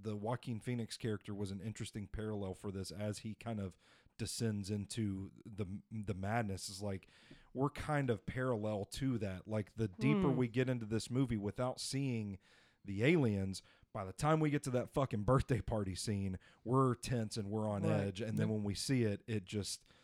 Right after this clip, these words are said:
Speaker 1: that's the
Speaker 2: Well,
Speaker 1: moment, that's the hair-raising moment in this movie
Speaker 2: and
Speaker 1: for
Speaker 2: s-,
Speaker 1: me.
Speaker 2: and so much, I, I totally understand that, because if you really, if you think about it,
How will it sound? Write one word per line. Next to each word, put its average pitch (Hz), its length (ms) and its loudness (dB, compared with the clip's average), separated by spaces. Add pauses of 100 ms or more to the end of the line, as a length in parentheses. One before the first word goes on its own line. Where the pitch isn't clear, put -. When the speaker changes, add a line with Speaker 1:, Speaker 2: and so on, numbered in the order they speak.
(280)
Speaker 1:
that's 131 280 6
the 208 120 4
Speaker 2:
Well, 120 80 2
Speaker 1:
moment, 120 340 6
that's 143 200 4
the 127 120 2
hair-raising 113 640 2
moment 107 340 2
in 98 120 0
this 98 180 -2
movie 101 220 4
Speaker 2:
and 208 120 0
Speaker 1:
for 104 80 0
Speaker 2:
s-, 92 100 -2
Speaker 1:
me. 82 240 -8 (120)
Speaker 2:
and 220 180 0
so 330 440 0
much, 202 760 0
I, 214 220 4 (260)
I 226 240 2 (840)
totally 190 680 2 (800)
understand 170 540 2
that, 147 160 -4
because 170 340 0
if 196 160 -2
you 202 160 0
really, 330 300 -2
if 208 120 -4
you 214 80 -2
think 285 360 -4
about 170 440 0
it, 160 280 -4